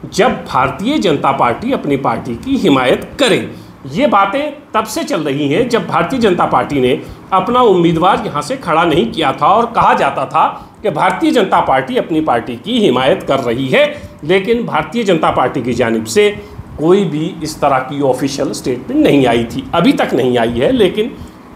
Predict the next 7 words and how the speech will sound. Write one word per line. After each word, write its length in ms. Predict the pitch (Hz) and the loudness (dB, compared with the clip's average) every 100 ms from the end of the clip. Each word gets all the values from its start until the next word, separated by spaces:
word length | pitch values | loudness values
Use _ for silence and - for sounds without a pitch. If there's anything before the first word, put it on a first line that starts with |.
| - - | -16 -2
चीज़ें 500 | 185 170 202 226 220 | 0 2 2 2 0
अब 200 | 156 131 | -2 -2
ज़रा 420 | 117 156 143 120 - - - - - - - | -2 2 4 2 0 -8 -20 -20 -20 -20 -2
तब्दील 500 | 190 143 127 208 202 | 0 0 2 4 4
होने 220 | 139 120 120 | 2 -2 -2
लगी 260 | 110 117 | -4 -8
हैं। 220 | 110 123 | -10 -12